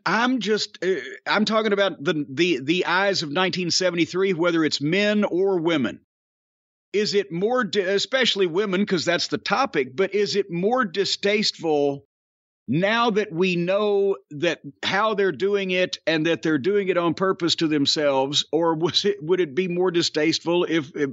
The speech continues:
it was back in the days of wrestling when people thought it was a, a real injury that had been suffered? Because, uh, that was my thing, is that I think it's more distasteful. Remember when,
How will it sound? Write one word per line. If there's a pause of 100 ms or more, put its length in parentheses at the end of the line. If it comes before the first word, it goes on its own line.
(120)
it
was
back
in
the
days
of
wrestling
when
people
thought
it
was
a, (680)
a
real
injury (380)
that
had
been (400)
suffered?
Because,
uh,
that
was
my
thing,
is
that
I
think
it's
more
distasteful. (800)
Remember
when,